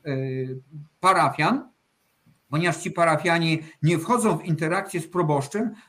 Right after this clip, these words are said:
no to ta piramida niewiedzy rośnie, e, wyżej.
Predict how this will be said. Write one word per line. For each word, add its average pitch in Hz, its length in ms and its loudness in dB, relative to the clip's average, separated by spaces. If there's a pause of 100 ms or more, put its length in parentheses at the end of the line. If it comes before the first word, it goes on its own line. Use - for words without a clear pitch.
no 175 100 -4
to 226 100 -4
ta 214 200 2
piramida 196 560 2
niewiedzy 190 640 0 (120)
rośnie, 180 580 0 (140)
e, 165 300 -4
wyżej. 135 480 2